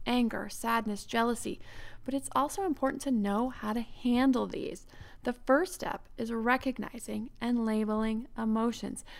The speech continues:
So when you see your child exhibiting an emotion, joy, sadness, anger, frustration, happiness, surprise, whatever, label it.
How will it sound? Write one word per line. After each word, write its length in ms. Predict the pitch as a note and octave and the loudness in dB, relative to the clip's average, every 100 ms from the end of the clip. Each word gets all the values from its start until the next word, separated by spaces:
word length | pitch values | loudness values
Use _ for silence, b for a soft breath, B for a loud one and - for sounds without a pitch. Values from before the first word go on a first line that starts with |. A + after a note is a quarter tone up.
| - | -2
So 140 | B3 | 4
when 160 | A#3 A#3+ | 6 6
you 80 | B3 | 4
see 260 | - A#3 | 0 2
your 120 | C#4 | 2
child 420 | F4+ B3+ A3 A#3 - | 2 2 2 0 -4
exhibiting 580 | A#3+ G#3+ G#3 G#3 A#3 B3+ | -6 -2 2 4 6 6
an 60 | C#4+ | 4
emotion, 580 | C#4 G#3+ - A3+ A#3 A3+ B B - | 4 4 2 0 0 -2 B B 0
joy, 420 | A3+ A3 A3 A3 | 4 4 4 -2
sadness, 600 | - A#3 A3+ A3 G#3+ - A3+ | -2 2 2 0 -4 -4 -2
anger, 280 | A3 A3 G#3 | 0 0 -4
frustration, 680 | - A3 - A#3 A3+ G#3 | -8 -8 0 0 0 -4
happiness, 520 | G3 A#3+ A#3+ A3+ G#3+ | 0 0 2 0 0
surprise, 640 | - - - A3+ A#3 A3+ - - - - | -4 -10 -4 0 2 0 -4 -14 -18 -10
whatever, 480 | G#3+ A3 B3 C4 C4+ - - - - - | -2 2 4 4 0 -4 -18 -18 -16 -6
label 480 | A3 B3 D4 G#3+ - | 0 4 4 2 -2
it. 160 | - | -6